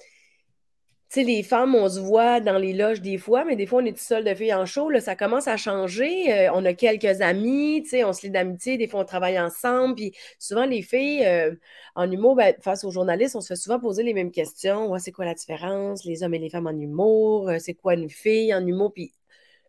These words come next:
bien honnêtement, les femmes humoristes, on a pas mal notre troc de cette question-là. On est un peu tannées. Puis en même temps, moi, des fois, c'est un sujet que j'ouvrirais quand même.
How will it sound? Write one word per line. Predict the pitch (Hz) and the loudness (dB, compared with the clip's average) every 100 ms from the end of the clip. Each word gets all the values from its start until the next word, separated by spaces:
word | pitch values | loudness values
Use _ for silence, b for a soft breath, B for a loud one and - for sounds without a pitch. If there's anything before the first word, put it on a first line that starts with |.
| _ | _
bien | 185 180 | 2 4
honnêtement, | 170 170 196 254 | 4 4 2 2
les | 220 170 | 2 0
femmes | 175 | 0
humoristes, | 180 170 185 233 | 2 2 0 0
on | 175 156 151 170 170 | 0 0 0 -2 0
a | 175 165 | 2 0
pas | 160 185 | -2 -4
mal | 208 | -2
notre | 196 160 | -2 -4
troc | - 185 190 | -6 -6 -4
de | - | -8
cette | - 165 | -12 -14
question-là. | 165 - 160 170 | -10 -4 -4 -4
On | 214 | -4
est | 185 180 | -2 -2
un | |
peu | 175 247 | -2 0
tannées. | 208 175 254 403 B B B B B _ | 2 2 0 -2 B B B B B _
Puis | - | -4
en | 185 | 2
même | 180 180 | 2 2
temps, | 339 466 - _ | -2 -2 -8 _
moi, | - 233 403 | -6 -4 -2
des | 196 | -4
fois, | 143 269 381 | -4 -4 -4
c'est | - - - 160 | -8 -8 -2 -2
un | |
sujet | 165 - 180 453 | -2 -2 -4 0
que | 262 | 0
j'ouvrirais | 170 165 156 170 165 240 | 0 -2 -4 -4 -4 -4
quand | 165 - | -6 -8
même. | 151 160 | -8 -8